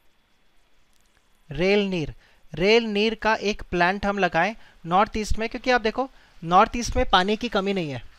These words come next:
So यहाँ पर उन्होंने बोला, "हम नॉर्थ ईस्ट में रेल नीर का प्लांट लगा रहे हैं," उसके प्रपोजल के ऊपर बात हो रहा है। So when जब ये प्रपोजल डिस्कस हो रहा था, at that point of time I was,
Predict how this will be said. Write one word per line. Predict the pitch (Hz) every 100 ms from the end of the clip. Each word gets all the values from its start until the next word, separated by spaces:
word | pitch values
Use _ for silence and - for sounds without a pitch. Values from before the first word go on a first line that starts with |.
| - -
So | 226
यहाँ | 202 226
पर | 254 254
उन्होंने | 240 247
बोला, | 233 196 226
"हम | 214
नॉर्थ | 170 175
ईस्ट | 214 214 208
में | 214
रेल | 196 165 196
नीर | 208 202 208
का | 208
प्लांट | 208 170 165 180
लगा | 165 160
रहे | 196
हैं," |
उसके | 190 -
प्रपोजल | 202 170 - 175 196
के | 196 190
ऊपर | 185
बात | 175 143 139
हो | 131
रहा |
है। | 139
So | -
when | 165 202 220 208
जब | 208
ये | 202
प्रपोजल | 208 170 - 180 220
डिस्कस | 208 170 - 196 -
हो | 185
रहा | 208 185 170
था, | 170 208 - - - -
at | 170 170
that | 170 202 220
point | 226 226
of | 220
time | 220 233 285
I | - 170
was, | 185 226